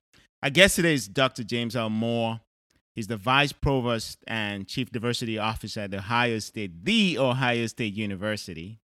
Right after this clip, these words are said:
He is the first Executive Director of the Todd Anthony Bell National Resource Center on the African American Males on African American male studies, I think,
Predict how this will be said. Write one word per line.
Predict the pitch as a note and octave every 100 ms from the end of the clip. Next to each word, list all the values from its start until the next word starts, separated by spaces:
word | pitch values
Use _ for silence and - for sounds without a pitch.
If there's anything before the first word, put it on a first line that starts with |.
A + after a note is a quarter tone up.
| _ _ _ _ _ _ _
He | - C3+ D#3
is | D3+
the | B2+
first | - - G3+ G#3 E3 - - - _
Executive | A#2+ G#2 D3 D3+ D3+ A2
Director | B2+ B2+ B2 C3
of | G#2
the | A2 - _ _ -
Todd | D3 D3 D3 - -
Anthony | C#3 C3+ C#3 B2+
Bell | A2+ F#2+ B2+ B2+ B2 A#2
National | A#2 A#2+ - B2+ A2+
Resource | A#2 A#2 - A2
Center | - - A#2 G2 F#2 G2 _ _ - _ _ _
on | -
the | A2+
African | B2 - C3+
American | A#2+ A#2+ A2+ B2 A2+
Males | A2+ A2+ A2+ G#2+ - - _ _ _ _ _ _ _
on | C3+ C3
African | C3+ C#3
American | C#3 C3+ C3 B2+
male | B2 A#2+
studies, | A#2 - A2+ B2+ D#3+ -
I | D#3+
think, | - F#3+ -